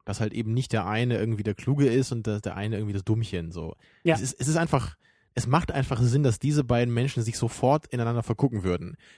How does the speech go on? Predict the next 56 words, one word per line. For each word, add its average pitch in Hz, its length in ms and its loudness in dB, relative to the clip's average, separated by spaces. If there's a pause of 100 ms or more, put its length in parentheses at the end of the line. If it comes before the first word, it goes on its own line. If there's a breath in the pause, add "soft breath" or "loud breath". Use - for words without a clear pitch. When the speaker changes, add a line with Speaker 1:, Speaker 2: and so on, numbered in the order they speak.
(100)
Speaker 1:
Weil 110 140 0
sie 117 100 2
halt, 117 120 -2
glaub 123 140 4
ich, 123 60 2
sofort 131 400 2
merken, 131 360 0
dass 117 100 -2
sie 123 80 -2
ganz 165 240 -2
gleich 139 260 -2
ticken. 90 420 -6 (260 soft breath)
Weil 113 100 -2
sie 113 120 -2
denken 151 380 0
halt, 147 240 2
glaub 131 200 0
ich, - 80 -4
über 123 120 0
viele 170 360 -2
Sachen 127 420 -2
nach 139 500 -4
oder 117 140 -2
über 113 140 0
viele 131 200 -2
ähnliche 147 360 0
Sachen 117 280 0
nach, 117 300 0 (480 loud breath)
aber 123 160 4
halt 135 200 2
nur 143 180 2 (240)
im 127 120 -2
Endeffekt 147 500 2
dann 131 100 0
auf - 120 -4
eine 131 100 2
andere 120 280 2
Weise. 104 420 0
Und 95 120 -6
sie 131 160 0
wahrscheinlich 123 420 0
eher 120 160 0
ein 120 100 -2
bisschen 110 220 -6
intuitiver 135 920 0
und, - 380 -10
und 120 160 -10
ein 117 120 -6
bisschen 117 280 -4
lockerer 143 400 -2
vielleicht 131 360 -4
auch 127 320 6
und 110 100 -2
er 101 140 -2
dann 131 160 0
eben 123 280 0